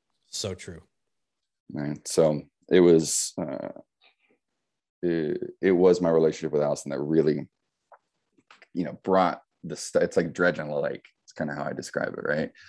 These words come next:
Speaker 2: You bring the shit up to the surface so you can clean it out. But in the process, it was, uh, the messiest.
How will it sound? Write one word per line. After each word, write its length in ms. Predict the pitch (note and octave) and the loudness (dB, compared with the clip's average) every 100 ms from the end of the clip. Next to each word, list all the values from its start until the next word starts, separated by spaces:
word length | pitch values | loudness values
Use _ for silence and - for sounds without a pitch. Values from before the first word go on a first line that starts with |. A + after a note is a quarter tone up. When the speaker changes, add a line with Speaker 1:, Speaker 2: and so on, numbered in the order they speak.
| - _ | -20 _
Speaker 2:
You 100 | E2 | -4
bring 200 | E2+ E2 | 0 2
the 60 | D2+ | 2
shit 200 | - E2+ | 2 2
up 120 | E2 | 2
to 60 | |
the 100 | D#2+ | -2
surface 400 | D#2 E2+ E2 E2 | -2 -2 -2 -4
so 60 | - | -6
you 100 | D#2 | -6
can 80 | E2+ | -6
clean 220 | - D#2 | -4 -4
it 80 | D2 | -2
out. 220 | - - - - - _ - | -4 -6 -12 -20 -20 _ -2
But 160 | - D#2+ | 0 0
in 60 | |
the 60 | D#2+ | -2
process, 680 | - F2 E2 F#2 F2 - - | 2 2 4 4 2 0 -8
it 160 | D#2+ D#2+ | -6 -6
was, 580 | - D2 - - - - - | -4 -4 -6 -12 -18 -18 -14
uh, 360 | - - G1+ - - _ _ | -10 -10 -10 -16 -20 _ _
the 260 | - D2+ D2+ | -8 -4 -4
messiest. 880 | D2+ E2 E2+ F#2 F#2 F#2+ - - | 0 0 0 0 0 -2 -10 -20